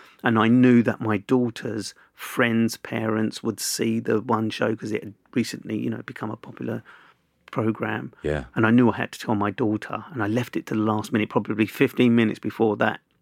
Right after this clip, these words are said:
Speaker 1: that sequence went out on the One show, and I quickly took my daughter into the room and said, "Daddy needs to talk to you." I think she was ten at the time, and, you know, her little bright eyes looking up at me, terrified that I'm about to tell her something scary.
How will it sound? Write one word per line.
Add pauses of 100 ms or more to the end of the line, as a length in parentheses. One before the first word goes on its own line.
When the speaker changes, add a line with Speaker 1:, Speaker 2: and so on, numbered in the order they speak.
(160)
Speaker 1:
that
sequence
went
out
on
the
One
show, (400)
and
I
quickly
took
my
daughter
into
the
room
and
said,
"Daddy
needs
to
talk
to
you."
I
think
she
was
ten
at
the
time,
and,
you
know,
her
little
bright
eyes
looking
up
at
me, (260)
terrified
that
I'm
about
to
tell
her
something
scary.